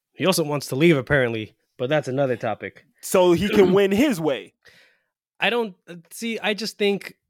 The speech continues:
Speaker 1: it, I think it's better for both sides if it involves McCollum instead of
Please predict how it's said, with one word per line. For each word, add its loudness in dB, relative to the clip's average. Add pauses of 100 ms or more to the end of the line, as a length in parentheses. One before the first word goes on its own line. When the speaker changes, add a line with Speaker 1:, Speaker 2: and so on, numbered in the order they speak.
(440)
Speaker 1:
it, -8
I -2
think 0 (480)
it's -8
better 2
for -12
both 2
sides -2
if -2
it -2
involves -2
McCollum -8
instead -10
of -12